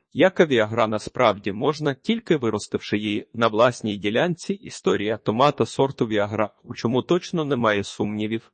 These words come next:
так це в походженні томата віагра. Автором є дуже відома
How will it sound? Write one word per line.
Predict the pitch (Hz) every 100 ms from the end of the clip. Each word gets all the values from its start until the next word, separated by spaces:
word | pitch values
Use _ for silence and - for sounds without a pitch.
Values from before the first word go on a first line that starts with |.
| _ -
так | 117 -
це | -
в | 147
походженні | - - 135 147 147 131 113
томата | - 107 165 180 104
віагра. | 101 104 107 160 - _ 107
Автором | 104 - 101 104
є | 110 107
дуже | 107 107 104
відома | 107 101 151 190